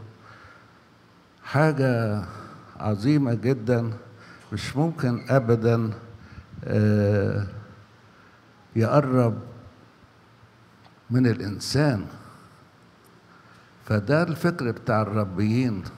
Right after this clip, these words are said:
اللي عملوا الترجومز، آه، حاولوا يقدموا ربنا، آه، بصورة منفصلة تمامًا عن الله، وإذا كان في أي، منفصلة تمامًا عن البشر، وإذا كان في أي تعامل مع البشر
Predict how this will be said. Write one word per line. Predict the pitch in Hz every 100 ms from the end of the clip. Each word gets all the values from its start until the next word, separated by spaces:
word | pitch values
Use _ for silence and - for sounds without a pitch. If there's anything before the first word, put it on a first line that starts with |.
| - -
اللي | 92 95
عملوا | 101 117 107 98
الترجومز، | - 98 92 98 107 101 95 - - - - - - - - - -
آه، | 110 95 92
حاولوا | 71 - 135 165 143 131
يقدموا | 98 107 110 131 117
ربنا، | 101 101 98 113 110 110 - - - - - - - - -
آه، | 98 98 95 87 82
بصورة | 120 - 143 123 110
منفصلة | 104 101 - 147 - 113 95
تمامًا | 92 110 110 113 113 101 90
عن | 104
الله، | 98 98 110 120 107 - - - - - - -
وإذا | 104 98 98
كان | 98 123
في | 110 123 - -
أي، | 139 123 - 107 - - - 110 101
منفصلة | 101 - 131 127 104
تمامًا | 110 107 120 110 101
عن | 98
البشر، | 92 120 123 117 110
وإذا | 107 101
كان | 107 110
في | 110 117 -
أي | 135 110
تعامل | - 104 113 110
مع | 101 98
البشر | 87 107 110 110 101